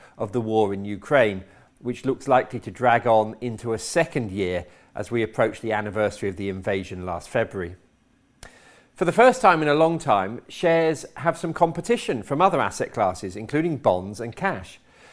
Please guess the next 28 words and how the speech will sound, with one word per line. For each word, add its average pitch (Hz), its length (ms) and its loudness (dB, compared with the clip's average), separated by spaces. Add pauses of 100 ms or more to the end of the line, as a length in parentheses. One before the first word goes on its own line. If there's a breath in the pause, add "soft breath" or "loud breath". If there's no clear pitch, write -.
(120)
So 156 320 6
asset 170 340 0
allocation 120 760 -2
is 127 120 -4
a 131 80 0
more 117 320 0
interesting 156 840 -2
and 117 300 -4
a 107 60 -8
challenging 117 600 2
exercise 98 540 -4
than 123 100 -4
it 123 80 -6
has 156 180 -2
been. 90 300 -6 (720 soft breath)
The 135 80 0
yield 190 500 6
on 143 200 2
the 135 80 0
two-year 165 500 2
Treasury 123 360 0
bond 113 380 0
is 107 140 -8
currently 113 400 0
four 123 320 0
point 107 260 -4
three 170 220 0
percent 143 480 -2